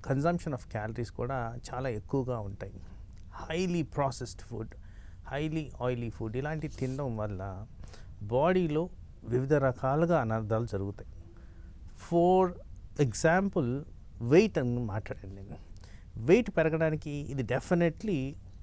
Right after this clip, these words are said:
యాడ్ చేస్తుంది. So, వన్ డే చేస్తే అవుతుందా అంటే,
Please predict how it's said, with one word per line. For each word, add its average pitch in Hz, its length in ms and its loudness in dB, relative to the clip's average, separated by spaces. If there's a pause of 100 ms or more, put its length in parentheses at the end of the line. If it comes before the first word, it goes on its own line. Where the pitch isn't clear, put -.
(120)
యాడ్ 120 320 2
చేస్తుంది. - 440 -10 (440)
So, 185 200 6
వన్ 165 200 6
డే 190 220 6
చేస్తే 170 260 0
అవుతుందా 131 520 4 (340)
అంటే, 151 380 -2